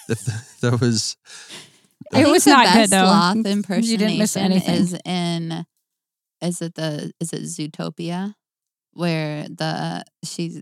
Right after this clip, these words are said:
Speaker 3: the, um,
Speaker 2: Is this where I bring up I dislike cartoons?
Speaker 1: Wh-,
Speaker 3: Okay.
Speaker 1: let's, yeah,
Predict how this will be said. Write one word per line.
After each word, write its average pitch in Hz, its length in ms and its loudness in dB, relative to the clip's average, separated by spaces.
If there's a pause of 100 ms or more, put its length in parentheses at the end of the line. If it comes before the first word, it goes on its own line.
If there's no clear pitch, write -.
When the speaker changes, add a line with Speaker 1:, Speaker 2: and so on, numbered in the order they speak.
(160)
Speaker 3:
the, - 180 -8
um, - 240 -12
Speaker 2:
Is 196 80 -2
this 214 180 0
where 233 80 6
I 214 40 4
bring 196 180 2
up 185 100 2
I 175 80 4
dislike 165 400 -2
cartoons? - 540 -6 (1200)
Speaker 1:
Wh-, 120 40 0
Speaker 3:
Okay. - 160 -4
Speaker 1:
let's, 135 340 0
yeah, 110 280 2